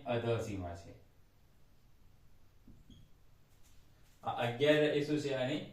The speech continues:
અધઃસીમા કહેવાય. અને પાછળ જે વીસ મોટી સંખ્યા છે, એને શું કહેવાય?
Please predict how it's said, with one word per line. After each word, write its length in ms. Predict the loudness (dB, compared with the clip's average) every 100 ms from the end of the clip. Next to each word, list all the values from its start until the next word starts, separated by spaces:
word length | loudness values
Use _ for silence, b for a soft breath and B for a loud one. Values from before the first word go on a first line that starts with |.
| -18 -20 -20 -20 -10
અધઃસીમા 600 | -2 2 4 2 -2 -4
કહેવાય. 360 | -6 -10 -14 -12 -6
અને 120 | -6
પાછળ 420 | 0 2 2 0
જે 100 | -2 -2
વીસ 220 | 0 -2 -4 -6
મોટી 340 | -6 -4 -2
સંખ્યા 420 | 0 0 0 -4
છે, 60 | -6 -8
એને 100 | -8 -6
શું 140 | -6
કહેવાય? 380 | -6 -2 -2